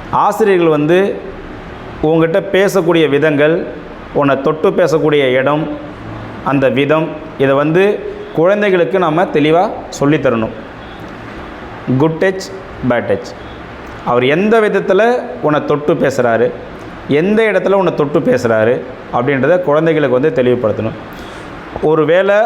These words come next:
அவருடைய தொடுதல் வந்து தவறா இருக்கு அப்படின்னால், அந்த குழந்தை பள்ளியில் இருக்கக்கூடிய மற்ற ஆசிரியர், பெண் ஆசிரியரிடம் போயிட்டு, தலைமை ஆசிரியரோ இல்லை இருபால் அங்க இருக்கக்கூடிய பெண் ஆசிரியர் போயிட்டு,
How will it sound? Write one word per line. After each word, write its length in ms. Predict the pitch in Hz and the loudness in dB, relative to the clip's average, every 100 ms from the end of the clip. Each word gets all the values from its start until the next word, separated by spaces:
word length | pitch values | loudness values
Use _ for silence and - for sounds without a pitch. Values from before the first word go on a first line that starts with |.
| - | 2
அவருடைய 540 | 151 165 160 151 120 | 2 2 2 2 2
தொடுதல் 360 | - 180 202 190 | 2 2 4 2
வந்து 540 | 170 151 156 170 180 - - - | 2 2 4 2 0 -6 -14 -6
தவறா 380 | 139 143 156 165 | 0 2 2 2
இருக்கு 520 | 147 151 165 156 160 | 2 0 0 2 2
அப்படின்னால், 420 | 127 127 123 143 160 - - - - - - - - - - | 2 2 2 0 -2 -6 -12 -16 -16 -18 -16 -16 -16 -16 -6
அந்த 600 | 170 151 143 120 107 104 - - - | 0 2 4 4 2 0 -6 -6 0
குழந்தை 600 | 151 170 165 180 185 - - - - - - - - | 0 2 2 2 -2 -8 -14 -16 -16 -16 -16 -16 -6
பள்ளியில் 460 | 143 156 180 180 170 | 0 2 2 4 2
இருக்கக்கூடிய 540 | 151 151 160 180 - | 2 2 2 0 -2
மற்ற 460 | - 139 147 - 190 | -2 -2 -2 0 2
ஆசிரியர், 560 | 156 170 180 175 151 113 - - - - - - - - - - - | 2 0 2 2 2 -2 -10 -14 -16 -16 -16 -16 -14 -14 -14 -10 -2
பெண் 200 | 139 156 | 2 2
ஆசிரியரிடம் 500 | 143 139 139 131 120 | 2 0 0 2 2
போயிட்டு, 580 | 123 120 151 165 - - - - - | 2 2 2 0 -4 -12 -16 -16 -6
தலைமை 300 | 131 135 139 | 0 2 2
ஆசிரியரோ 460 | 131 123 123 120 175 | 0 0 2 4 4
இல்லை 220 | 170 139 | 4 4
இருபால் 300 | 127 139 139 | 4 4 2
அங்க 220 | 127 127 | 2 2
இருக்கக்கூடிய 460 | 123 147 143 135 110 | 0 0 2 2 2
பெண் 180 | 135 147 | 0 2
ஆசிரியர் 360 | 135 131 127 | 0 2 2
போயிட்டு, 460 | 120 120 151 180 | 2 2 2 0